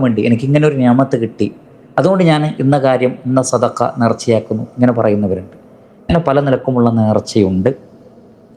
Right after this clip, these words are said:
അതിൻ്റെ ഇസ്ലാമിക വിധി എന്താണ് എന്നാണ് ഇവിടെ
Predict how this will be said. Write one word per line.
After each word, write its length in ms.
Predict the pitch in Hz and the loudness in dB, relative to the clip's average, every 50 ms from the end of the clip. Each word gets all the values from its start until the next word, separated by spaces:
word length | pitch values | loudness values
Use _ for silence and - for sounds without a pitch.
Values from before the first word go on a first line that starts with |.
| _ - 139 | _ -6 -2
അതിൻ്റെ 200 | 143 151 156 147 | 0 2 2 0
ഇസ്ലാമിക 420 | 147 - 135 139 143 143 147 143 135 127 | 0 0 0 0 0 0 0 0 0 0
വിധി 200 | 120 117 117 127 127 117 | 0 0 2 2 2 2
എന്താണ് 380 | 113 110 107 107 101 101 104 123 165 - - - - - - - - - - - - | 2 0 0 0 0 0 -2 -4 -4 -8 -14 -20 -20 -20 -20 -20 -20 -20 -8 -4 -2
എന്നാണ് 260 | 123 123 123 113 113 110 104 | 0 0 0 0 0 0 0
ഇവിടെ 160 | 107 107 | 0 -2